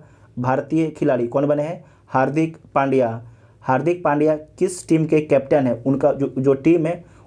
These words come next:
उस टीम का पूरा नाम लिखिएगा। जो जैसे गुजरात है तो गुजरात के जो पूरा टीम है उसका नाम क्या है वो लिखिएगा, और जो लखनऊ टीम है उसका क्या नाम है वो आपको लोग ऑफिशियल नाम क्या है आप लोग कमेंट बॉक्स में दोनों को लिखिएगा, ये क्वेश्चन पूछा जा सकता है। नेक्स्ट है,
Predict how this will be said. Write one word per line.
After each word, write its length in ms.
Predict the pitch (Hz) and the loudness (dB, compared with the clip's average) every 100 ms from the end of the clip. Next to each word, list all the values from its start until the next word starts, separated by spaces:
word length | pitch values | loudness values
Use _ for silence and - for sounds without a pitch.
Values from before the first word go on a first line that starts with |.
| - | -2
उस 180 | 143 147 | 0 2
टीम 140 | 165 | 2
का 120 | 165 165 | 2 2
पूरा 340 | 147 147 151 - | 2 2 0 -2
नाम 200 | 131 139 | 0 2
लिखिएगा। 460 | 139 135 127 113 104 - - - | 0 0 0 0 -4 -16 -18 -2
जो 100 | 127 | -2
जैसे 160 | 120 135 | 0 0
गुजरात 420 | 131 131 147 147 | 2 2 2 0
है 180 | 147 - - - - | -6 -10 -20 -20 -2
तो 80 | 135 | -2
गुजरात 480 | - 123 131 143 160 | 0 0 4 2 2
के 160 | 156 | -2
जो 120 | 143 135 | -2 -4
पूरा 220 | 127 147 | 0 0
टीम 280 | 147 160 160 | 0 0 2
है 240 | 147 - - | 2 -2 -12
उसका 180 | - 151 | -4 0
नाम 240 | 139 151 | 2 0
क्या 180 | 160 139 | 0 0
है 120 | 151 - | 0 -2
वो 80 | 139 | 0
लिखिएगा, 360 | 143 147 156 156 | 0 0 0 0
और 180 | - 131 | -2 0
जो 120 | 143 | 0
लखनऊ 340 | 143 147 151 | 0 0 0
टीम 260 | 165 160 127 | 2 2 2
है 120 | 113 | 0
उसका 280 | 127 127 165 | -2 0 0
क्या 160 | 160 156 | 2 4
नाम 200 | 151 143 | 4 2
है 140 | 170 - - - - - | -2 -8 -20 -20 -6 2
वो 80 | |
आपको 200 | 143 139 | 2 4
लोग 220 | 165 165 - | 2 2 0
ऑफिशियल 400 | 123 123 143 175 | -2 0 2 2
नाम 200 | 160 156 | 2 0
क्या 160 | 160 147 | 2 0
है 120 | 160 135 | 0 -2
आप 100 | 139 | 0
लोग 120 | 151 | 0
कमेंट 200 | 147 151 | 2 2
बॉक्स 180 | 143 165 | 0 0
में 80 | |
दोनों 160 | 139 143 | 0 2
को 80 | 151 | 2
लिखिएगा, 340 | 139 147 131 | 2 2 2
ये 120 | 120 | 2
क्वेश्चन 260 | 139 135 151 | 0 -2 -2
पूछा 340 | 139 135 151 - | 0 2 2 2
जा 80 | 151 | 0
सकता 320 | 135 117 127 | 0 2 2
है। 180 | 107 107 - - - - - - | 0 -4 -16 -20 -20 -20 -20 -2
नेक्स्ट 320 | 131 160 - | 0 0 0
है, 100 | 175 | 0